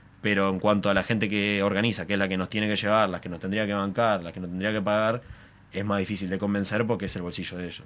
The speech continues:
Entonces, ta, no puedo prometer nada, eh, yo voy a seguir intentando porque, primero, por mí, porque lo,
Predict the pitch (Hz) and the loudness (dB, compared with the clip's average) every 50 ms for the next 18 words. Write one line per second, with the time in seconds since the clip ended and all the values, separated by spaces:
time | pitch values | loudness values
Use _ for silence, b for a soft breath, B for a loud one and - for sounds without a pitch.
0 | - - - 78 87 95 92 - - 98 95 87 80 78 73 - - 85 82 78 | -18 -18 -16 -12 -10 -10 -10 -8 -6 -6 -6 -6 -8 -10 -14 -14 -14 -14 -14 -14
1 | - b b b b b b b b b - 98 98 98 90 - 104 101 92 - | -14 b b b b b b b b b -4 0 0 0 2 4 2 4 4 4
2 | 101 101 101 92 110 101 104 104 104 107 104 107 110 110 110 117 - - - - | 2 2 2 2 2 2 4 4 4 4 4 2 2 0 -4 -6 -12 -16 -12 -8
3 | 87 87 82 82 80 78 78 80 80 80 - - 95 95 92 85 82 87 90 87 | -6 -6 -6 -6 -6 -6 -8 -8 -8 -8 -4 -2 -2 0 0 -2 -4 -4 -4 -4
4 | 87 85 78 92 90 95 95 98 104 110 98 92 92 90 87 82 - - - 104 | -4 -4 -4 -4 -2 -2 0 0 0 0 0 0 -2 -2 -4 -6 -6 -4 -2 0
5 | 101 113 139 160 120 85 - - - - - - - - 95 87 85 92 101 110 | 0 2 2 2 2 0 -4 -14 -18 -10 -6 -6 -4 -2 -4 -4 -2 0 0 0
6 | 131 147 147 135 - - 101 90 85 90 82 82 | 0 -2 -4 -8 -8 -6 -6 -4 -4 -6 -8 -6